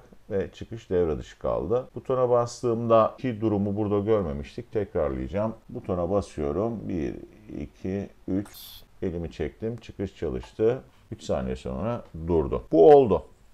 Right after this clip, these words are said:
Aşağı satırı buraya aldığınız zaman, yani buradaki zaman iki zaman rölesinin çıkışını aldığınız zaman yine bu şekilde de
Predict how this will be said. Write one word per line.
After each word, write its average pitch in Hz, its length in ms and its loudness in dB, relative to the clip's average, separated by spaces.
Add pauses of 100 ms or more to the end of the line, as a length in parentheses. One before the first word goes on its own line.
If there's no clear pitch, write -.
Aşağı 120 380 8
satırı 117 560 6 (100)
buraya 110 320 6
aldığınız 104 580 8
zaman, 87 360 2 (140)
yani 76 320 0
buradaki 80 640 0 (100)
zaman 80 400 -2
iki 82 200 -6
zaman 80 340 0
rölesinin 69 460 -4
çıkışını - 400 -6
aldığınız 78 400 0
zaman 90 240 -2
yine 90 240 0
bu 87 60 -2
şekilde 80 500 -4
de 120 180 2